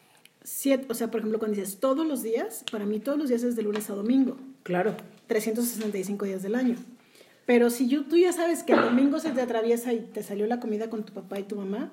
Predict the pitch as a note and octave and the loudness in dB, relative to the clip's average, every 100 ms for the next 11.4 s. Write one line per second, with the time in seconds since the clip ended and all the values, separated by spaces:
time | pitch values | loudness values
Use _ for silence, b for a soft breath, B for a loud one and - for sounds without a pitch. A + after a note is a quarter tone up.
0 | - A#3+ A#3 C4 - F#4+ G#4 A4 A4+ - | -2 0 2 0 -2 -4 0 0 0 0
1 | G#4 G#4 G#4 - G#4 G4+ G#4 A4 A#4 D#4 | 2 4 2 2 -2 0 -2 -2 -4 -6
2 | - - _ _ _ - A#2+ F#3+ G3+ F3 | -8 -20 _ _ _ -10 -6 -2 -2 2
3 | C4 C4 D#4+ - E4+ D4 - C#4 C#4 C4+ | 2 2 -4 -4 -6 -6 -6 2 2 2
4 | C4 A#3+ C4+ - - G3 B3+ C#4+ A#3+ A3+ | -4 -2 -2 -4 -6 -2 0 2 0 -4
5 | A3 A#3 C4+ B3 G#3 F3 A#3 A#3+ A#3 G#3 | -6 -4 -2 -2 -4 -4 0 2 2 0
6 | - G3+ G3+ G3 G3 F#3+ F#3 B B - | -6 -6 -6 -4 -6 -6 -8 B B -12
7 | A#3 A3+ - C4 - - B B B B | -4 -4 0 -2 -2 -8 B B B B
8 | B B A#3+ C#4 D4 E4 - - _ B3+ | B B -2 2 2 0 -6 -18 _ -4
9 | B3 C#4+ A#3+ A#3+ A#3+ A#3+ A#3+ A#3 A3+ A3 | -2 -2 0 2 2 4 4 4 0 -4
10 | B3+ B3+ - A3 A3 A3+ A#3+ A#3+ A#3+ A#3 | -2 -4 -4 -10 -8 0 2 2 0 -2
11 | A3+ G#3+ G#3 D4 | 0 0 -2 -6